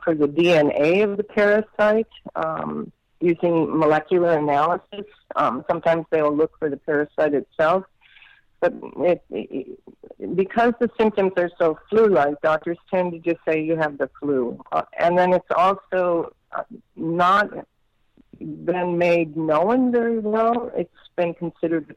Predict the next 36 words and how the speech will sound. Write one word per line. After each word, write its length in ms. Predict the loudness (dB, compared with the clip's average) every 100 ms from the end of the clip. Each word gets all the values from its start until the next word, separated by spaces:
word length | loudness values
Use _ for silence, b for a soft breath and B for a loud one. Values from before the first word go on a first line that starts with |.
| -10
tropical 520 | -4 -4 -4 -2 -2
disease, 500 | 0 -4 -2 -2 -2 -4 -2
so 200 | 0 0 b b b b _ _ _
many, 200 | 2 4
many 340 | 4 4 4 2
of 120 | 2
our 100 | 2
mainland 520 | 2 0 2 0 0
doctors 360 | 0 -2 -4 -6
are 80 | -10
completely 640 | -10 -14 -2 0 2 2
unaware 460 | 0 -2 -2 0 0
of 80 | -2
this. 180 | -4 -2
Even 260 | -2 0 2
in 120 | 0
Hawaii, 360 | 2 0 0 -2
where 160 | -4
it's 120 | -6 _
quite 280 | -4 -4 -4
prevalent, 560 | -2 0 0 -2 -2
it's 160 | -6 -12 _
taken 240 | -4 -2 -4
a 60 |
long 460 | -2 0 2 2 -2 -4
time 220 | -6 -6
for 100 | -10
doctors 480 | -6 -4 -4 -8 -10 _
to 80 | -14 _
start 260 | 0 0 -2
to 40 | -8
consider 680 | -8 -8 -4 -2 0 -2
that 300 | -4 -4 -4
this 160 | 0 0 -2 -6
could 160 | -4 -4 -4
be 280 | -4 -4